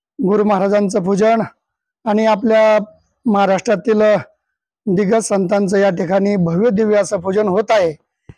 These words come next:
अ, खऱ्या अर्थानं आपली परंपरा जोपासणारे महाऋषी असतात आणि या सिद्ध पुरुषासाठी एक आगळा वेगळा आपण या ठिकाणी कार्यक्रम ठेवलेला आहे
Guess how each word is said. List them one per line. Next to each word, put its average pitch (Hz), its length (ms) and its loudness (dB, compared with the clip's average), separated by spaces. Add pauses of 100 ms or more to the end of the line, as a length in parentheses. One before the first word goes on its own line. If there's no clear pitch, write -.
(260)
अ, 240 100 0 (920)
खऱ्या 226 220 2
अर्थानं 262 600 0
आपली 240 260 0
परंपरा 233 600 0
जोपासणारे 208 800 0
महाऋषी 214 640 0
असतात 208 340 0 (640)
आणि 226 180 0
या 240 260 4
सिद्ध 233 320 0
पुरुषासाठी 214 880 0 (440)
एक 208 160 -2
आगळा 208 320 2
वेगळा 220 300 2
आपण 208 260 -2
या 208 120 0
ठिकाणी 190 320 -2
कार्यक्रम 196 460 -2
ठेवलेला 185 400 0
आहे 147 100 -6